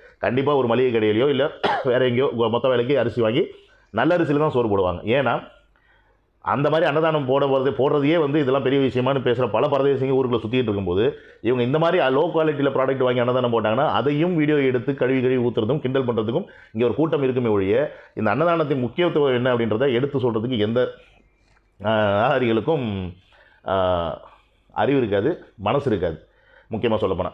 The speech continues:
So, அப்படி இருக்கும்போது ஒரு தொகுதிக்கு இன்னைக்கு டேட்டுக்கு ஒரு லட்சமோ இல்ல ஒன்றரை லட்சமோ இல்ல ரெண்டு லட்சமோ செலவு பண்றாங்கன்னு வச்சுக்கோங்களேன், கிட்டத்தட்ட இருநூத்தி முப்பத்தி நாலு தொகுதி, கிட்டத்தட்ட அஞ்சு கோடி ரூபா கிட்ட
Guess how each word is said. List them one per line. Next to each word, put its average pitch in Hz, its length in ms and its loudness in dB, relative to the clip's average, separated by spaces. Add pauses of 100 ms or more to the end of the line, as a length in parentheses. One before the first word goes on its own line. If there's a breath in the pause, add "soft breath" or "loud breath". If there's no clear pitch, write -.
So, - 80 -2
அப்படி 151 180 0
இருக்கும்போது 160 640 0 (600 loud breath)
ஒரு 170 220 2
தொகுதிக்கு 180 540 0 (180)
இன்னைக்கு 143 360 0
டேட்டுக்கு 160 320 -2
ஒரு 120 280 0
லட்சமோ 120 220 0
இல்ல 127 140 2
ஒன்றரை 117 300 0
லட்சமோ 117 120 -2
இல்ல 120 140 0
ரெண்டு 113 200 0
லட்சமோ 110 300 0 (120)
செலவு 113 320 0
பண்றாங்கன்னு 104 240 0
வச்சுக்கோங்களேன், 87 420 -6
கிட்டத்தட்ட 107 320 -2
இருநூத்தி 127 420 0
முப்பத்தி 101 260 -4
நாலு 90 160 -2
தொகுதி, 110 380 -4 (720 soft breath)
கிட்டத்தட்ட 110 340 -2
அஞ்சு 160 180 0
கோடி 135 220 2
ரூபா 117 180 2
கிட்ட 117 500 -2